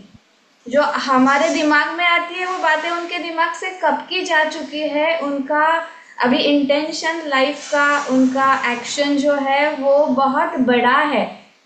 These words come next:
तो जो हम सोच रहे हैं, उससे बहुत आगे की सोच, उनकी मन की आंखों से उनका third eye active हो चुका है।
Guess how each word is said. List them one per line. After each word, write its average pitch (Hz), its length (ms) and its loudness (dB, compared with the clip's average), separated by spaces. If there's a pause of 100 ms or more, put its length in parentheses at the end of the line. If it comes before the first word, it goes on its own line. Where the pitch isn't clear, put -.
(220)
तो 269 80 4
जो 285 180 2
हम 294 300 0
सोच 349 400 -4
रहे 330 260 2
हैं, 320 460 0
उससे 269 340 0
बहुत 311 440 2
आगे 285 400 4
की 320 200 -6
सोच, 311 580 2
उनकी 269 380 -2
मन 285 280 0
की 302 240 -6
आंखों 294 380 2
से 294 260 2
उनका 285 300 0
third 285 380 0
eye 294 240 2
active 277 320 -4
हो 269 100 2
चुका 254 340 -2
है। 247 460 -2